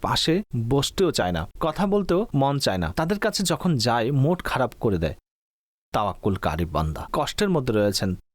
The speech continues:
তিনি বলছেন, "আমার আল্লাহ তাআলার অনেক শকর, আল্লাহর বড় মেহেরবানি।" এমন মানুষকে আপনি হয়তো দেখেছেন, কখনো কখনো তাদের উপরে ঈর্ষা হয়। "ভাই, ইনি তো অসুস্থ, বিছানায় শুয়ে আছেন, আমরা জানি তিনি অভাবের মধ্যেও দিন কাটাচ্ছেন, কিন্তু কখনো এই সমস্যা কাউকে বলেন না,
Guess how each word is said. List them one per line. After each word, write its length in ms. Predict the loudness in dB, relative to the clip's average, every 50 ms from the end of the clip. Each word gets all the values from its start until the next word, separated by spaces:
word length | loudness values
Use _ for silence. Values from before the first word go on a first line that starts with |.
| _ _ _ -2
তিনি 160 | 0 2 2 4
বলছেন, 400 | 2 2 0 2 0 0 0 0
"আমার 220 | 0 0 2 2 2
আল্লাহ 220 | 2 2 0 0
তাআলার 260 | 0 0 0 2 0
অনেক 300 | 0 0 0 0 0 0
শকর, 340 | -2 -2 -2 0 0 0 -2 -2 -4 -4
আল্লাহর 320 | 0 2 2 2 2 2
বড় 200 | 2 2 2 2
মেহেরবানি।" 540 | 2 2 2 2 2 2 2 2 2 0 -2 -2
এমন 300 | 0 2 2 4 4 4
মানুষকে 480 | 2 2 2 0 0 -2 0 0 0 0 0
আপনি 240 | -2 -4 0 0 0
হয়তো 300 | 2 0 0 0 0 0
দেখেছেন, 580 | 0 0 0 0 0 -2 0 -2 -2 -4 -4 -6 -4
কখনো 340 | -4 -4 0 0 0 0 2
কখনো 280 | 0 0 0 0 0
তাদের 260 | 2 0 0 0 0
উপরে 220 | 0 2 2 2 4
ঈর্ষা 340 | 4 4 2 2 0 0 0
হয়। 220 | 0 0 -2 -2 -2 -2
"ভাই, 300 | 0 0 0 0 0 2
ইনি 200 | 2 4 4 4
তো 240 | 4 2 2 0 2 0
অসুস্থ, 400 | -2 0 0 0 0 0 0 -2
বিছানায় 460 | -2 0 0 0 0 2 0 0 0
শুয়ে 280 | 0 2 2 4 4 4
আছেন, 360 | 2 0 0 0 0 0 -2 -4 -4
আমরা 260 | -2 0 2 2 2
জানি 380 | 2 2 2 2 2 0 0 0
তিনি 220 | 2 2 0 0 0 -2
অভাবের 360 | 0 2 2 2 2 4 2
মধ্যেও 280 | 2 2 2 2 2 2
দিন 200 | 4 2 0 2
কাটাচ্ছেন, 440 | 0 -2 -4 -4 -4 -4 -4 -4 -4 -6 -4 -2
কিন্তু 320 | 0 0 2 2 0 -2 0 -2
কখনো 440 | -2 -2 0 0 0 0 0 0 -2 -6 _ _ _ _ 0
এই 160 | 0 0 0 0 -4 -6
সমস্যা 540 | -4 0 0 2 2 2 0 0 0 0 0
কাউকে 320 | 0 -2 -2 -2 -2 0
বলেন 240 | 0 2 2 2 2
না, 200 | 0 0 -2 -4